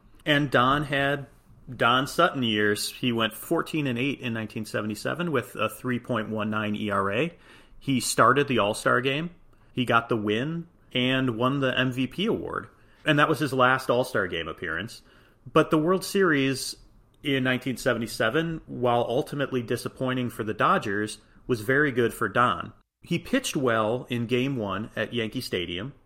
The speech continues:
which was a huge highlight for him, going into Yankee Stadium as a starting pitcher in the World Series.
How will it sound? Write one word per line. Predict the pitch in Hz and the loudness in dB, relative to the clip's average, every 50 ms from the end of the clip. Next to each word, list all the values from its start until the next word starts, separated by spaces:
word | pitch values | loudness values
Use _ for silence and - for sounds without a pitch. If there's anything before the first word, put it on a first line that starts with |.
| _ | _
which | - 123 - | -6 -4 -2
was | 127 120 104 | -2 -2 -2
a | 107 | -4
huge | - - 139 139 - | -4 -2 -4 -4 -2
highlight | - 117 117 120 123 110 98 - - | 0 0 2 2 2 2 0 -2 -4
for | - 101 87 | -6 -6 -4
him, | 104 95 98 107 117 - - | -2 -4 -4 -4 -4 -8 -2
going | 127 131 123 131 139 131 | 0 2 2 4 2 2
into | 123 123 127 123 - 123 | 2 2 0 0 -2 -2
Yankee | 110 110 113 110 - 117 | -2 -2 -2 -2 -4 -6
Stadium | - - 127 110 110 113 120 120 123 120 113 | -4 0 0 0 0 0 -2 -2 -2 -2 -2
as | 107 107 107 104 - | -2 -4 -4 -6 -8
a | 104 | -12
starting | - - - 127 110 113 123 123 117 | -14 -2 0 2 2 2 0 -2 -4
pitcher | 113 - 123 117 - - 135 117 113 | -2 -2 -2 -2 0 0 0 0 0
in | 113 110 110 | 0 0 -2
the | 110 104 101 | -4 -4 -4
World | 98 104 107 110 110 | -2 -2 -2 -2 -4
Series. | - - - 107 95 98 107 117 127 - | -4 -4 -4 -2 -2 0 -2 -2 -2 -4